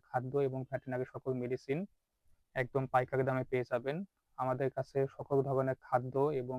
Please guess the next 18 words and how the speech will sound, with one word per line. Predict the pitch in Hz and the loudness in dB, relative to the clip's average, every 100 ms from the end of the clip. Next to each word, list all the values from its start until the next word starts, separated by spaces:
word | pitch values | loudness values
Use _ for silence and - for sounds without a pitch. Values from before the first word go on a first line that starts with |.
| 127 | -8
ভেটেরিনারি | - 139 135 131 | -10 -2 2 2
মেডিসিন | 127 127 - - 120 120 - _ _ _ _ _ - | 2 -2 -2 -6 -8 -10 -20 _ _ _ _ _ 0
আমরা | 127 127 | 2 4
সকল | 127 - 143 131 | 2 0 2 4
বাংলাদেশে, | 127 127 127 131 - 143 | 4 2 0 -2 0 0
বাংলাদেশের | 147 127 127 135 131 | 2 0 -2 -4 -4
বিভিন্ন | 131 131 139 131 | -2 0 2 2
স্থানে | - 127 127 190 - _ _ _ _ | 2 0 0 -2 -6 _ _ _ _
এই | 139 | -6
সকল | 139 139 131 | -2 2 2
খাদ্য | - 127 139 | 4 2 4
নগদ | 135 123 127 | 0 0 -2
অর্থায়ন | 131 - 135 135 | -4 -4 -2 0
অথবা | 131 - 127 131 | -2 -2 -2 0
কন্ডিশনের | - 131 131 131 127 | 0 -2 -2 -4 -2
মাধ্যমে | 123 123 131 139 185 - - - _ _ | -4 -4 -4 -4 -4 -10 -20 -20 _ _
সম্পূর্ণ | - 131 131 127 | -4 -4 0 2
বাংলাদেশে | 127 127 127 127 | 4 4 2 2